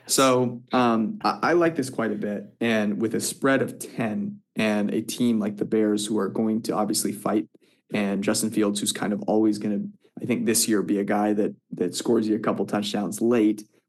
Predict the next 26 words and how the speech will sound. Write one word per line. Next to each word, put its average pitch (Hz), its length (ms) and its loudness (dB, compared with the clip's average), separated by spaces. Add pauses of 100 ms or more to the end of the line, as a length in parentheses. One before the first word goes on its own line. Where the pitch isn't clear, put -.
with 113 120 -2
his 101 140 -2
legs 107 420 2
or 101 300 0
just - 280 -4
by 98 120 -2
airing 95 240 -4
it 92 100 -6
out. 95 360 -6 (320)
Um, 95 420 -2
so 110 120 0
I'm 113 120 4
gonna 110 180 0
offer 101 480 0
over 135 320 2
forty-two, 110 560 0
forty-two 104 360 -4
and 101 100 -2
a - 40 -8
half. 101 400 -8 (640)
Packers, 113 600 -2 (180)
Bears. 80 640 -4 (360)
Where 123 120 4
would 87 120 4
you 98 60 4
like? 110 80 2